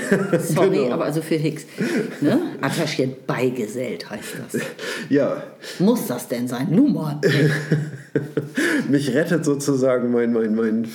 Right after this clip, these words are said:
Speaker 1: äh, Computerenglisch, wo ein Attachment ein Anhang ist an eine E-Mail. Und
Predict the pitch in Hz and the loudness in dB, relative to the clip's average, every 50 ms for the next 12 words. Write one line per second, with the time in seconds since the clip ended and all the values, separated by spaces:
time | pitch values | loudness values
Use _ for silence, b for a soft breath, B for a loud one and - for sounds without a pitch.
0 | - - 104 117 117 117 - - 123 113 113 - 170 170 170 175 107 - - 113 | -6 -2 0 0 0 0 -2 -4 -4 -4 -4 -2 -4 -2 0 0 -2 0 -2 -2
1 | 107 104 95 - 110 - - - - - 117 113 - - 107 - - - 165 170 | -2 -2 -2 -4 -6 -8 -8 -6 -4 -2 -2 -2 -4 -4 -6 -8 -6 -4 -4 -4
2 | - - - 120 107 104 107 - - B B B B B B B B B B B | -4 -2 0 0 0 0 0 -4 -8 B B B B B B B B B B B
3 | B - 110 110 - - - 190 175 - - 120 110 - - - 117 - - - | B -4 -4 -2 -2 0 0 0 0 2 0 0 0 0 0 -2 -2 0 -2 -2
4 | - 110 107 110 117 110 - - 127 123 113 - - - - - - 120 - - | 0 0 0 0 0 0 0 -2 -4 -4 -4 -4 -4 -4 -6 -8 -8 -8 -6 -6
5 | 110 104 - | -6 -6 -8